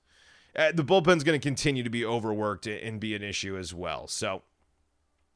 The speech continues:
uh, that's, that is something, uh, uh, that, that isn't gonna change, uh, I, I think anytime soon, no matter if it's with Chad Kuhl or Connor Siebold or whoever. So, weird.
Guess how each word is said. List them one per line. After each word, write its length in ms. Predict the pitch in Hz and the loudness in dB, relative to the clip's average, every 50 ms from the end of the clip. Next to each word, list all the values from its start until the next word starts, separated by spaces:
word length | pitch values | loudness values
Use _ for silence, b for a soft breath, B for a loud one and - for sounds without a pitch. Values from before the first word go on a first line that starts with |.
| - _ - | -20 _ -8
uh, 280 | - 101 104 104 101 104 | -4 -4 -2 -2 -2 -2
that's, 380 | 104 123 127 127 117 - - - | 2 4 4 4 4 0 -4 0
that 240 | 135 147 147 143 | 2 2 4 4
is 120 | 135 120 - | 2 0 -2
something, 520 | - 135 120 113 104 - 117 107 104 104 | -2 -2 -2 -2 -2 -4 -4 -4 -4 -4
uh, 460 | 104 101 98 98 101 101 98 98 98 76 52 | -2 -2 0 0 0 -2 -2 -4 -6 -6 -4
uh, 200 | - 107 113 110 101 | -4 -4 -4 -4 -6
that, 380 | 98 98 104 113 110 101 90 101 | -8 -6 -4 -2 -2 -2 -4 -4
that 240 | 113 110 104 - - B B B B B B B B B B B B B - | -4 -4 -4 -6 -10 B B B B B B B B B B B B B -2
isn't 300 | - 151 139 123 123 110 | 0 0 0 0 -2 -2
gonna 200 | 110 104 98 92 | -2 -4 -4 -4
change, 560 | - - 104 90 87 87 87 85 - - - - | -4 -4 -4 -6 -8 -10 -10 -8 -8 -8 -6 -4
uh, 40 | |
I, 440 | 104 107 101 98 98 - 95 104 104 - | -2 -2 -2 -2 -2 -2 -2 -2 -2 -4
I 100 | 104 101 | -6 -6
think 240 | - - 101 87 95 | -6 -8 -8 -8 -8
anytime 420 | 95 87 85 85 - 92 82 82 | -10 -10 -10 -8 -8 -8 -8 -8
soon, 240 | 80 - 90 85 90 | -10 -12 -12 -10 -8
no 80 | 101 110 | -4 0
matter 280 | 131 139 131 123 120 | 2 4 4 4 4
if 180 | 117 110 - - | 2 2 0 -2
it's 260 | 107 92 - - - _ - | -4 -4 -6 -8 -12 _ -8
with 200 | 107 117 107 - | -8 -8 -6 -6
Chad 320 | - - 104 98 98 90 | -4 -4 -2 -2 -4 -6
Kuhl 400 | - - 104 98 90 90 87 87 | -8 -10 -8 -6 -6 -6 -6 -6
or 140 | 87 92 87 _ | -8 -10 -12 _
Connor 280 | - - 87 85 82 85 | -8 -8 -6 -6 -6 -8
Siebold 640 | 82 - - 85 85 82 85 82 82 80 82 80 82 | -10 -10 -10 -10 -12 -12 -12 -12 -12 -12 -12 -12 -12
or 160 | 80 78 78 | -12 -12 -12
whoever. 480 | - 95 92 78 73 - 80 90 - - _ b b b b b b b b b b b b b b b b b b b b b b _ _ _ _ _ _ _ _ _ _ _ _ _ _ _ _ _ _ _ _ _ _ _ - | -10 -10 -10 -10 -10 -10 -10 -12 -12 -14 _ b b b b b b b b b b b b b b b b b b b b b b _ _ _ _ _ _ _ _ _ _ _ _ _ _ _ _ _ _ _ _ _ _ _ -4
So, 400 | - - 247 262 254 247 233 165 117 - _ - | 2 6 10 10 10 10 8 2 -6 -12 _ -12
weird. 480 | 147 180 262 294 277 214 139 110 - | -6 -2 0 4 4 4 4 2 -2